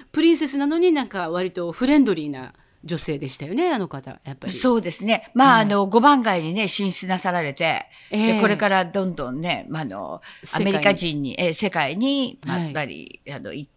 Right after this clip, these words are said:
Speaker 2: 行きましょうっていう、そういう意気込みを感じた感じの、そのパーティーでしたね。
Speaker 1: そうですね。で、あれ、あの、コートニー・ラブも来てたじゃないですか。あの、ミュージシャンで女優さんの。
Speaker 2: それがね、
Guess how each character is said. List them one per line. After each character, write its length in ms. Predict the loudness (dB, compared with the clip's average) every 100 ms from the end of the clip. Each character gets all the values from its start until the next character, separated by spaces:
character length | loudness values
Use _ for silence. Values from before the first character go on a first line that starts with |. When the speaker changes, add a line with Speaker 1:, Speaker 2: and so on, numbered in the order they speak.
| _ -14
Speaker 2:
行 60 |
き 60 | -6
ま 80 | -2
し 100 | 0
ょ 60 | -2
う 20 |
っ 40 |
て 140 | -4 -8
い 120 | -6
う、 160 | -8 -12 -20 -20 _ -14
そ 140 | -4 -2
う 60 |
い 80 | 0
う 20 |
意 80 | -2
気 140 | 0
込 100 | 4
み 160 | 4 4
を 80 | 2
感 220 | 0 -2
じ 100 | -2
た 300 | -4 -4 -6 _ _ _ _ _ _ _ -6
感 240 | -4 -4
じ 140 | -6
の、 220 | -6 -6 -6
そ 160 | -8
の 140 | -8 -8
パ 120 | -8
ー 60 |
テ 80 | -8
ィ 20 |
ー 40 | -12
で 80 | -12
し 60 |
た 60 | -10
ね。 180 | -10 -10 _ _ -12
Speaker 1:
そ 160 | -8
う 60 | -6
で 100 | -8
す 80 | -8
ね。 240 | -6 -6
で、 160 | -4 -2
あ 60 |
れ、 160 | -2 -4 -14 -20 -6
あ 140 | 0
の、 340 | 2 2 -2 -2
コ 120 | 0
ー 40 | 2
ト 140 | 2
ニ 140 | 2 4
ー・ 20 |
ラ 140 | 2
ブ 100 | 2
も 160 | -2 -4
来 80 | -4
て 140 | -4
た 100 | -4
じ 80 | -6
ゃ 40 |
な 20 |
い 20 | -8
で 40 |
す 60 | -10
か。 100 | -8
あ 40 | -2
の、 80 |
ミ 120 | 2 2
ュ 40 |
ー 40 |
ジ 120 | 2 0
シ 80 |
ャ 80 | -2
ン 80 | -2
で 100 | -2
女 160 | -2 -2
優 200 | -2 -2
さ 160 | -4
ん 20 | 0
の。 60 |
Speaker 2:
そ 180 | 4 6
れ 100 | 6
が 160 | 6 4
ね、 340 | 4 2 0